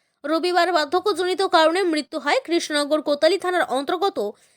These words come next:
সেনপুর শ্যামনগর পাড়ার বাসিন্দা রাবেয়া বিবির। মৃত্যুর পরই স্বেচ্ছাসেবী সংগঠনের সদস্যরা চিকিৎসক সহ বাড়িতে উপস্থিত হয়ে মৃতের কর্নিয়া নিয়ে যায়। বিষয়টি জানাজানি হতেই উত্তেজনা ছড়ায় এলাকায়।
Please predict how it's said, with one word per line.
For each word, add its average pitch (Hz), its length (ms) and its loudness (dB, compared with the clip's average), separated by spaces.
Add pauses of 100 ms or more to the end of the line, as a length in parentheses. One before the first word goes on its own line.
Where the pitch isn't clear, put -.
(120)
সেনপুর 381 500 -2
শ্যামনগর 330 600 -2
পাড়ার 262 340 0
বাসিন্দা 247 560 -4 (300)
রাবেয়া 302 440 2
বিবির। 233 340 -8 (460)
মৃত্যুর 359 440 0
পরই 330 440 0 (180)
স্বেচ্ছাসেবী 370 600 -2
সংগঠনের 320 600 0
সদস্যরা 320 580 2
চিকিৎসক 277 520 -4
সহ 277 280 2
বাড়িতে 269 420 2
উপস্থিত 294 500 -4
হয়ে 262 280 2 (360)
মৃতের 349 420 0
কর্নিয়া 294 460 -2
নিয়ে 220 260 -2
যায়। 226 200 -2 (440)
বিষয়টি 320 360 2
জানাজানি 302 440 0
হতেই 302 360 -2
উত্তেজনা 302 520 -4
ছড়ায় 269 320 -2
এলাকায়। 240 460 -2